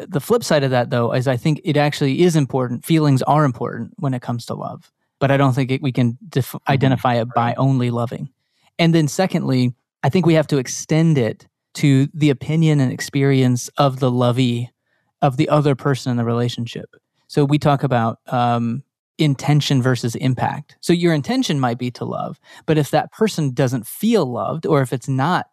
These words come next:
Speaker 1: extending their spiritual
Speaker 2: Mm-hmm.
Speaker 1: growth and helping them become human beings in a healthier sense, then we can't call that love. So it can't just be a one-sided,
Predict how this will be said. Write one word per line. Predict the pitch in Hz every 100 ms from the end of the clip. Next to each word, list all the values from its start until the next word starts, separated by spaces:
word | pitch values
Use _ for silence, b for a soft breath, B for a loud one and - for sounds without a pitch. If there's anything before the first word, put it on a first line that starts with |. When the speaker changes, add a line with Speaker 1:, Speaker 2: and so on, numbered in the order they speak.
| -
Speaker 1:
extending | - - - 139 135 123 113 123 - _
their | 135 127
spiritual | - 135 127 113 107
Speaker 2:
Mm-hmm. | 98
Speaker 1:
growth | 120 131 160
and | 123
helping | 127 127 127
them | 117
become | 120 - 127 120 120 120 _ _
human | - 135 123
beings | 120 120 131 123
in | 117
a |
healthier | 117 120 - -
sense, | - 123 135 190 - b b b b -
then | 143 170 165
we | 170
can't | - 185 -
call | 151
that | 139 120
love. | 131 87 - _ _ _ _
So | 151
it | 143
can't | 185 165
just | 160 147
be | 147
a |
one-sided, | 123 135 139 127 - 131 135 110 104